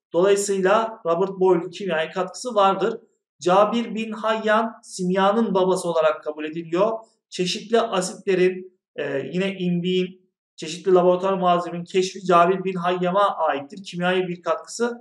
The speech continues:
vardır arkadaşlar. D şıkkı Aristo. Aristo da antik dönemde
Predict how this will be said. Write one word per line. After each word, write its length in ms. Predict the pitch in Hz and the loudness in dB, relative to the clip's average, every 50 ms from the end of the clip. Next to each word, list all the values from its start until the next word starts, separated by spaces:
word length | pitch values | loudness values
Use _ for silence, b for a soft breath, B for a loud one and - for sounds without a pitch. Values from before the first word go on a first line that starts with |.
| - | 0
vardır 300 | - 160 175 170 170 156 | 4 4 4 4 2 0
arkadaşlar. 600 | 147 135 120 135 123 117 117 - - 165 202 226 220 B B B B B - | -2 -2 -2 -4 -8 -8 -10 -6 -2 -2 -2 -2 -2 B B B B B -20
D 280 | - 131 160 208 247 233 | -2 2 4 4 4 4
şıkkı 320 | - 262 247 - - 202 | 0 -2 -4 0 4 4
Aristo. 600 | 202 233 254 - - - 214 214 226 220 - - - _ _ _ _ _ _ _ | 4 4 2 -2 -2 -2 0 0 0 -2 -4 -10 -16 _ _ _ _ _ _ _
Aristo 460 | - 180 240 269 254 - - 262 226 240 | 0 0 2 0 -2 -4 -4 0 2 2
da 300 | 254 269 262 - - - | 2 2 0 -2 -6 -4
antik 540 | 180 185 208 226 220 - 269 - - - | -2 -2 -2 -2 -4 -8 -10 -12 -10 2
dönemde 760 | 220 233 226 226 220 214 208 202 190 208 226 240 233 - - | 6 6 6 6 6 2 2 0 0 0 0 0 -2 -8 -14